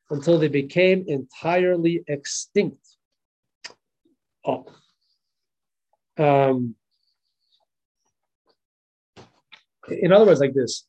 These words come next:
it wasn't persecution that canceled out ordination. It was, it was on purpose. The sages understood that the way,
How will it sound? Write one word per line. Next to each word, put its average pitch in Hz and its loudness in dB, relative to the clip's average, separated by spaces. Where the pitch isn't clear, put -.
it 165 -8
wasn't 247 2
persecution 165 -2
that 120 -4
canceled 135 -2
out 110 -4
ordination. 113 -4
It 170 6
was, 170 6
it 175 4
was 151 4
on 143 -4
purpose. - -4
The 120 -14
sages 196 0
understood 147 -2
that 127 -6
the 147 2
way, 190 2